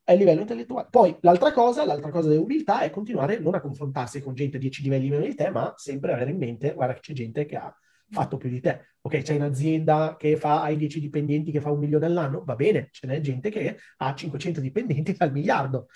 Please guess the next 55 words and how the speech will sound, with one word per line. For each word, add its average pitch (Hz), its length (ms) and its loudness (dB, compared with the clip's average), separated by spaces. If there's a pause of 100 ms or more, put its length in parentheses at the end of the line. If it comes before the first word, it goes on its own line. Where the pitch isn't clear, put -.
(160)
C'hai 180 240 6
quella 185 160 6
da 175 80 8
un 175 80 4
miliardo, 196 460 2
c'è 160 120 -8
sempre 240 300 -4
chi 190 100 -2
è 160 80 0
più 160 160 -4
di 202 140 -4
te. 202 220 -6 (720)
C'è 135 80 -2
sempre 175 380 -8 (100)
chi 143 80 -4
è 123 60 -6
più 143 100 -4
di 190 120 -2
te. 160 200 -4 (220)
Se - 320 4
sei 202 160 4
il 202 40 4
migliore 202 300 8
del 190 140 6
mondo, 190 560 -2
c'è 143 160 -4
s-, - 240 -12
qualcuno 170 340 2
nella 151 200 0
storia 190 460 2 (240)
che, - 440 -2
che 143 160 -10
t'ha, 175 200 2
ha 151 140 -6
fatto 143 180 -2
molto 143 200 -2
di 220 80 -2
più - 120 -6
e 151 140 -4
così 135 260 -4
via. 117 220 -10 (300)
Quindi 185 240 2
anche 233 260 0
questo, 202 560 0
cioè, - 260 -6
questo 240 220 0
è 233 60 8
il 175 60 2
livello 165 280 4
intellettuale, 214 640 -4
come 220 180 -2
si 208 120 -6
interiorizza, 254 600 -8 (520)
come 202 180 0
prima, 190 340 -8